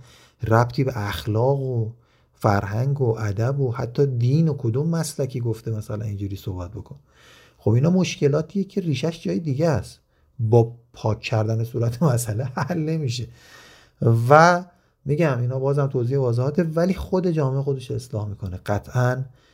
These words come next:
همه بخوان، همه مطالبه گر باشن. اگرم مطالبه گری نکنیم، قطعاً فیفا محروم می‌کنه، فدراسیون رو محروم می‌کنه. پس فردا همین جام جهانی هم نمی‌تونیم تو تورنمنت مقدماتی شرکت کنیم اصلاً. و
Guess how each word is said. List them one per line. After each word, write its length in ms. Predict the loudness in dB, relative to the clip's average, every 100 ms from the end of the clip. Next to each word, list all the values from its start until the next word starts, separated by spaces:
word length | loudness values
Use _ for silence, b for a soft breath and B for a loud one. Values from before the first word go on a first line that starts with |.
| b -4
همه 260 | 0 2
بخوان، 460 | 2 2 0 -4 -2
همه 160 | -2
مطالبه 520 | -2 -2 -2 -2 -2 -2
گر 200 | 0 -2
باشن. 480 | -4 -4 -4 -6 B B B B -2 -2
اگرم 360 | 2 4 4 2
مطالبه 400 | 0 0 0 0
گری 220 | -2 -2
نکنیم، 600 | -2 -2 -4 -4 -4 -6 -2
قطعاً 380 | -2 -2 -4 -2
فیفا 300 | -4 -4 -2
محروم 360 | -2 -2 -4
می‌کنه، 340 | -6 -4 -2 -2
فدراسیون 480 | -2 -4 -4 -4
رو 60 | 0
محروم 280 | 0 0 -2
می‌کنه. 360 | -4 -4 -4
پس 240 | -2 -4 -2
فردا 220 | -2 0
همین 220 | 0 0
جام 200 | 0 0
جهانی 260 | -2 -2 -2
هم 80 | -4
نمی‌تونیم 360 | -6 -6 -8
تو 80 | -6
تورنمنت 420 | -4 -2 -2 -2
مقدماتی 520 | -2 -2 -2 -4 -4
شرکت 560 | -4 -4 -4 -2 -4 -4
کنیم 240 | -8 -10
اصلاً. 260 | -12 -14 -16 _ b b b b b b b _ 0 4
و 420 | 4 4 0